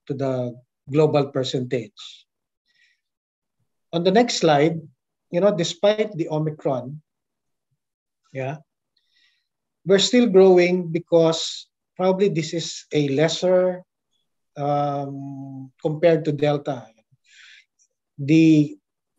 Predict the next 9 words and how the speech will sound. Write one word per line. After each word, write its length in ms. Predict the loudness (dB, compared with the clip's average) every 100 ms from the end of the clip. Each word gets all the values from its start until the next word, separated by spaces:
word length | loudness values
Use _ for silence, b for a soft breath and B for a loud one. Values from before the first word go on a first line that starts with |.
| _ _ -2
number 480 | 0 2 4 2
of 160 | 0 -6 0
deaths 720 | 2 0 -4 -14 -14 -16 -20 -14
and 80 | -8
number 480 | -4 -2 0 0
of 160 | -2 -6 -8 -20 _ _
fatalities 1080 | -4 -2 0 0 0 0 -2 -4 -6 -12 -18 _ _ _ _ _ _ _ _ _ _ _ _ -2
are 180 | 0
s-, 180 | 0 -4